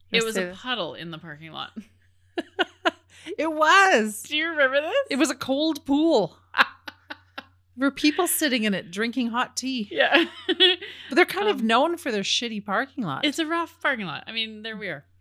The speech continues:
Speaker 1: So also one out of five <laughs> stars comes from Brett.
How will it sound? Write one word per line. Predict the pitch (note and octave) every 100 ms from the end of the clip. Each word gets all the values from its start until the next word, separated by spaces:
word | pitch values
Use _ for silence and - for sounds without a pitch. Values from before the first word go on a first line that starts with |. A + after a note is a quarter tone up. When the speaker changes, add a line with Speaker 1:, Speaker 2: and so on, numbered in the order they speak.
| _ - - _
Speaker 1:
So | A#3+ A#3 A3+
also | - A3+ B3 E4+
one | B3+ A3
out | A3
of | G#3+
five | - A#3 A#3+
<laughs> |
stars | - G#3+ F#3 A#3+ - - _
comes | - G3
from | G#3
Brett. | F3 C#3+ -